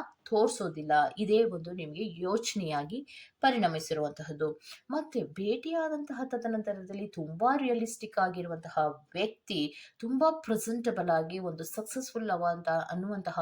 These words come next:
ರೀತಿಯಲ್ಲಿ ನಡ್ಕೊಳ್ಳುವಂತಹ ವ್ಯಕ್ತಿ ಯಾಕೆ ಆ ರೀತಿ ನಡ್ಕೋತಾ ಇದ್ದಾರೆ ಅಂದ್ರೆ, ಅವರಲ್ಲಿ ಒಂದು ರೀತಿಯ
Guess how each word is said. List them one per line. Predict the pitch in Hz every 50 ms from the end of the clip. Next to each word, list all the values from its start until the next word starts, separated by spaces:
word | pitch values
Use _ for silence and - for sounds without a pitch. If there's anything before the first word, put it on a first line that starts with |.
| 160 156
ರೀತಿಯಲ್ಲಿ | 160 170 - - 180 170 165 -
ನಡ್ಕೊಳ್ಳುವಂತಹ | 143 147 151 - 180 190 185 185 175 - 160 170 165 156 151 143 143
ವ್ಯಕ್ತಿ | 160 170 - - _ - 147 147 147 - - - - - _ -
ಯಾಕೆ | 214 233 247 269 262 - 226
ಆ | 202 180
ರೀತಿ | 185 185 - 196
ನಡ್ಕೋತಾ | 170 156 156 156 - 170 165 - 170
ಇದ್ದಾರೆ | 165 160 160 156 151 156 151
ಅಂದ್ರೆ, | 151 156 220 233 185 151 151 147 - _ _ _ _ _ _ _ _ _ _ - - - - _ _ _ _ _ _ _ _ _ _ _ _ _ _ _ _ _ _ _ _ _ _ _ _ _ _ _ _ -
ಅವರಲ್ಲಿ | 196 208 208 196 185 175 170 165 160
ಒಂದು | 160 156 151 147 156
ರೀತಿಯ | 156 160 160 - - 214 180